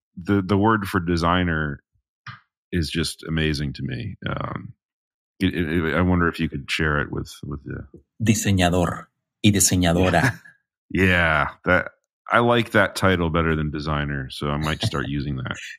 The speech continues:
Speaker 2: Yes,
Speaker 1: uh, just
Speaker 2: yeah,
Speaker 1: everywhere.
Speaker 2: yeah. Start using diseñador with an
Speaker 1: Diseñador.
Speaker 2: ñ. Ñ.
Speaker 1: Yeah, with, right, with the,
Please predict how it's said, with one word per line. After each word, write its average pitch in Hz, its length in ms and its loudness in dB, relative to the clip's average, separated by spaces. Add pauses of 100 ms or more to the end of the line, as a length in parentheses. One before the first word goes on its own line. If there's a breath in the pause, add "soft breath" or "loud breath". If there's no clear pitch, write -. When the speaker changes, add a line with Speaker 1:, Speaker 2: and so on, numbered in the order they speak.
(140)
Speaker 2:
Yes, 104 260 0
Speaker 1:
uh, 69 140 -4
just 69 140 -4
Speaker 2:
yeah, 110 140 6
Speaker 1:
everywhere. 64 360 -2 (600)
Speaker 2:
yeah. 117 80 -12
Start 104 240 2
using 98 360 0
diseñador 95 720 -2 (480 loud breath)
with 104 160 4
an 92 140 -2 (180)
Speaker 1:
Diseñador. 90 580 4 (600 loud breath)
Speaker 2:
ñ. - 0 -
Ñ. 101 380 2
Speaker 1:
Yeah, 127 360 4
with, 101 300 0 (100)
right, 107 340 -2 (100)
with 87 160 -8
the, 87 100 -4